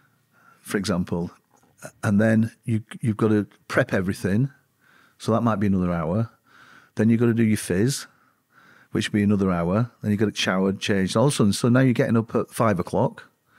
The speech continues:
And so they go out and do their own thing. Then, say, for example, you go back to the residence or where-, wherever you are on a yacht or something, they'll go and have a sleep. Now you've got work to do then, prepping for what you're doing that evening. And then they've,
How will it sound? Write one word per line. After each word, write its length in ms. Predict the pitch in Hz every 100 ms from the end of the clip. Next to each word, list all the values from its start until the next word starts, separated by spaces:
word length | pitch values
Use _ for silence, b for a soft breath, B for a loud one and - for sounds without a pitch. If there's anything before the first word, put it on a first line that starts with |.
| B B B B B B B B B B -
And 120 | 120
so 120 | 127
they 140 | 143
go 100 | 143
out 80 | 135
and 100 | 113
do 140 | 127 110
their 180 | 110
own 160 | 110 104
thing. 560 | - 107 87 92 117 113 -
Then, 500 | 123 117 117 - 131 _ _ _ _ _
say, 180 | - 139
for 120 | 117
example, 300 | 117 120 107
you 180 | 107 107
go 200 | 104 107
back 300 | 101 107 -
to 100 | -
the 100 | 113
residence 680 | 101 107 104 104 101 98 -
or 220 | 90 90
where-, 180 | 95 95
wherever 280 | 110 104 92
you 140 | 95
are 100 | 98
on 80 | 92
a 40 |
yacht 260 | 87 98 -
or 80 | 98
something, 300 | 98 95 95 B B B
they'll 160 | - 107
go 120 | 107
and 80 | 101
have 80 | 92
a 40 |
sleep. 460 | - 78 92 135 - - _ _ _ b b b b b
Now 80 | 110
you've 180 | 113 107
got 140 | 117
work 240 | 117 120 110
to 100 | -
do 180 | 98 98
then, 400 | 101 90 117 131 _ -
prepping 380 | - - 107 101
for 100 | 104
what 160 | 101
you're 60 | 101
doing 220 | 104 98
that 160 | 92 - -
evening. 480 | 98 87 85 95 117 B B B B -
And 160 | 104
then 240 | 107 107 113
they've, 300 | 117 101